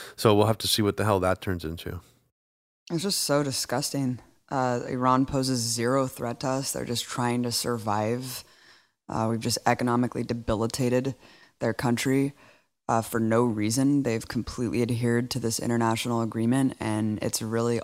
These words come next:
Speaker 2: all U S aggression.
Speaker 1: Yeah.
Speaker 2: It's
Speaker 1: Well, they, I mean, the
Speaker 2: horrifying.
Speaker 1: Institute for the Study of War,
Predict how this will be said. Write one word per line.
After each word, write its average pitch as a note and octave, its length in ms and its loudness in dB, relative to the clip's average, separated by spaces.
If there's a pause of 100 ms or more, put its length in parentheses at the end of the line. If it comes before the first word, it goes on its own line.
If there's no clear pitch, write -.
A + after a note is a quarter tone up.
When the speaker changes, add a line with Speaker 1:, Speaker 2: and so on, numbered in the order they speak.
Speaker 2:
all A#2 560 0 (400)
U A#2+ 220 2
S B2+ 180 4
aggression. B2 640 0 (560)
Speaker 1:
Yeah. B2 220 6
Speaker 2:
It's A#2+ 240 2 (240)
Speaker 1:
Well, C3+ 80 10
they, C3 120 10
I - 120 8
mean, C3+ 40 8
the C3+ 80 10
Speaker 2:
horrifying. A#2+ 220 6
Speaker 1:
Institute - 380 2
for C3 120 4
the B2+ 100 4
Study B2 300 6
of A#2 140 4
War, G#2+ 500 6